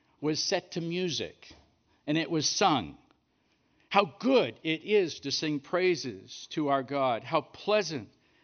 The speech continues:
and fitting to praise him. This psalm was, is a post-exilic psalm. It's a second temple psalm. You know the history of Israel.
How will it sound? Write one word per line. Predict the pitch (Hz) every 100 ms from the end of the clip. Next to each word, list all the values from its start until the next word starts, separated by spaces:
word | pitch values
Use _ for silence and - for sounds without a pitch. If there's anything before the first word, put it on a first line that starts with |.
| _
and | 147 143
fitting | - - 196 151 98 - _ _ _ _
to | -
praise | 131 - 170 160 135
him. | 117 101 107 _ _ _ _ _ _ _ _ _ _ _ _ _ _ _ - _ _ _ _ -
This | 226 262
psalm | - 262 247
was, | 208 175 151 - - - - - 156
is | 143 135
a | 131
post-exilic | - - 208 208 - - 156 - 165 165 131 -
psalm. | - 139 117 80 _ _ _ _ _ -
It's | 139
a | 156
second | - - 180 190 147 -
temple | - 143 127 110
psalm. | - 117 95 - _ _ _ 427 370 359 349 _ _ - _ -
You | 160
know | 214 208
the | 170
history | 196 - 214 190
of |
Israel. | 175 156 127 -